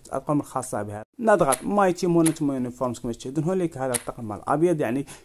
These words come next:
يشبه قليلا الطقم الخاص بفريق توتنهام لكنه بشكل مختلف. كذلك هنالك هذا الطقم الأزرق أو الأسود،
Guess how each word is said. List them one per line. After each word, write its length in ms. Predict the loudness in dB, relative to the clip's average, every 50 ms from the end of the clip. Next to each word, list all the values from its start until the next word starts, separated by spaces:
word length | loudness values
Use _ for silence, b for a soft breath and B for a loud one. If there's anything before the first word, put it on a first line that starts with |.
| _
يشبه 340 | -4 -4 -2 -2 -2 -4 -2
قليلا 480 | 0 2 2 4 4 4 4 4 4 2
الطقم 360 | 0 -2 -6 -6 -4 -4 -4
الخاص 360 | -4 -4 -4 -4 -4 -4 -8
بفريق 320 | -12 -8 -4 -4 -4 -4 -4
توتنهام 420 | -6 -8 -8 -4 -2 0 0 0
لكنه 320 | 0 -2 -4 -6 -6 -4
بشكل 400 | -4 -4 -6 -6 -6 -8 -8 -12 -12 -10
مختلف. 580 | -6 -4 -4 -4 -2 0 2 4 4 4 4 b b b b b b
كذلك 280 | 4 4 4 4 4 4
هنالك 340 | 6 6 6 6 4 2 0
هذا 140 | 0 0
الطقم 380 | -2 -2 -4 -4 -4 -2 -4 -4
الأزرق 440 | -4 -4 -4 -2 0 0 0 0 0
أو 120 | -2 -2
الأسود، 420 | -2 -2 -2 -2 0 0 0 0